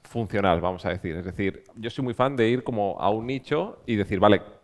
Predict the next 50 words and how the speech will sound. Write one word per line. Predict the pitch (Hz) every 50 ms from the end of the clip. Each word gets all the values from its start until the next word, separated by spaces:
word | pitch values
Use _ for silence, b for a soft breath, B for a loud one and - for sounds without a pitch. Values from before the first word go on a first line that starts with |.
| _ _
¿qué | - 127
es | 131 131
lo | -
que | - 135
mejor | 117 107 - 120 107
se | - 110
me | 101 98
da?". | 92 85 80 82 -
En | - 98
este | 98 - 104
caso, | 98 107 107 110 131 131 127 - - -
igual | 92 85 95 101
tienes | 104 110 95 95
un | 107
instrumento | 101 85 - 95 98 95 98 101 101 123 -
que | - 107 98 92 90 85 80 - - -
es | 95 98 95 92 - - -
la | 104 95
punta | - 107 101 92 104
de | 95
lanza | 95 98 98 92 - 113
de | 107 107 92
tu, | 92 95 90
de | 82 90
tu | 87 82
escuela. | 78 - - 104 92 85 76 - b b b b b b b b b b
Y | - 131
la | 113 107
conclusión | 107 110 104 104 - - 127 135
que | 143
han | 147
tenido | 135 139 135 131 127
siempre | 117 - 127 117 113 117 117 127 143
ellos | 143 127 139 151 - 233 226 135 - _ _ _
es, | - 123 120 110 101 92 - - - - _ -
"Vale, | - 107 110 113 107 95
tengo | 87 113 123 123
cada | 131 120 120
vez | 123 120 110
la | 104 90
academia | - - 95 98 104 113 110 101 87 78 73 - -
o | - 82 85 87
el, | 85 82 85 87 80 82 90 - _ _ _ _
digamos | - 87 92 90 95 98 95
que | - 110
mi, | 98 95 - - -
mi | 104 98
centro | 87 113 117 110 104 92
más | 98 104 92
grande, | 110 113 120 127 127 127 135 175